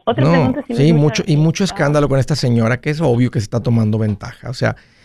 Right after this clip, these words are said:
Speaker 2: esta, eh, eh, esto tiene que ser compensada por lo que hace, pero tampoco,
Speaker 1: Sí.
Speaker 2: se, ella se está adueñando de todo. Es un error tú haber
Speaker 1: Ajá,
Speaker 2: permitido
Speaker 1: sí.
Speaker 2: que ella deposite en una cuenta que no es tuya.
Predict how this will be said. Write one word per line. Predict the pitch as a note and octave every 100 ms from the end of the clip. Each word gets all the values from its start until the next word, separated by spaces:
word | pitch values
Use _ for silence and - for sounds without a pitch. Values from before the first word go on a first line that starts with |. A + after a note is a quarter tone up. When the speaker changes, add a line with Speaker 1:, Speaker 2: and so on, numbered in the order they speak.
| _
Speaker 2:
esta, | - - -
eh, | C3+ C3+
eh, | C#3+ -
esto | C3 -
tiene | D#3+ G#3+
que | G3+
ser | F#3
compensada | E3 C#3 - A#2+ G#2+ - F#3 G3 B2
por | A2+
lo | G#2+ G2
que | -
hace, | A#2 - E3+ - _ _ _ _ _ _ _
pero | C#3 C3
tampoco, | A2+ B2+ - C#3+
Speaker 1:
Sí. | A2+
Speaker 2:
se, | F#3+
ella | D#3 D#3+
se |
está | D3+ - C#3+
adueñando | C#3 C#3 B2+ B2+ B2+ C3 A#2+
de | G2
todo. | - A#2+ A#2 - - _ _ _ _
Es | A2+ D3
un | D#3
error | C#3+ B2 E3+ E3+
tú | D3+
haber | C#3+ E3
Speaker 1:
Ajá, |
Speaker 2:
permitido | D#3+ C#3 A#2 D#3+ F3 D3+
Speaker 1:
sí. |
Speaker 2:
que | A#2
ella | C#3+ C#3+
deposite | C3 - A2+ C3
en | C#3+
una | C#3+
cuenta | - B2+ A2+ C3
que | A#2+
no | A2+
es | A2+ - -
tuya. | D#3 D3 G2